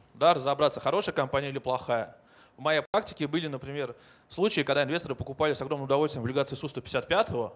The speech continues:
со словами: «Ну как же, по всей стране строят», входит в список двухсот системообразующих компаний, а доходность к погашению через месяц составляла там пятьдесят или шестьдесят годовых. Супер идея. Но у нее не было даже никакого кредитного рейтинга.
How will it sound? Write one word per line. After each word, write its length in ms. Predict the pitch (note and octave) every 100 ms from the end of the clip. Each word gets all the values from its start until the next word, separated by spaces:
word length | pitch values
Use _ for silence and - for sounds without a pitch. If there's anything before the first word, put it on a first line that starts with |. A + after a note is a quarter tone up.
| -
со 120 | -
словами: 220 | D3+ C#3+
«Ну 100 | C#3+
как 160 | D3+ C3+
же, 80 | A#2+
по 100 | B2
всей 160 | D3+
стране 300 | C#3 D3+ D#3
строят», 440 | C3 D#3+ G3+ G3 - - - _
входит 280 | - D#3+ C#3
в 20 |
список 300 | - D#3 C#3
двухсот 480 | C3 C3 E3 D3 C3
системообразующих 800 | - C#3 C3 B2+ C3+ C3+ - -
компаний, 580 | C3 C#3 A3 A#3 B2 - - - -
а 100 | -
доходность 420 | D3 - F3+ D3
к 20 |
погашению 720 | - C3+ C#3+ - A3+ A#3 C3 G2+ - -
через 280 | - D3 D3
месяц 260 | D#3+ C#3+ -
составляла 420 | A2+ B2+ F3+ F#3
там 140 | A#2
пятьдесят 380 | A2 A#2+ E3 E3
или 120 | A#2+
шестьдесят 320 | A2+ - C#3
годовых. 420 | B2+ B2 C3 B2 -
Супер 380 | - F#3+ D#3+
идея. 320 | C3 B2 A2+ - - _ _ _ _ - - -
Но 80 |
у 20 | C3
нее 120 | D3+
не 120 | D3
было 160 | C3+ B2+
даже 200 | C3+ B2
никакого 360 | A#2 A#2+ C3
кредитного 340 | B2 B2 A#2 A#2
рейтинга. 400 | A#2+ A#2 G#2+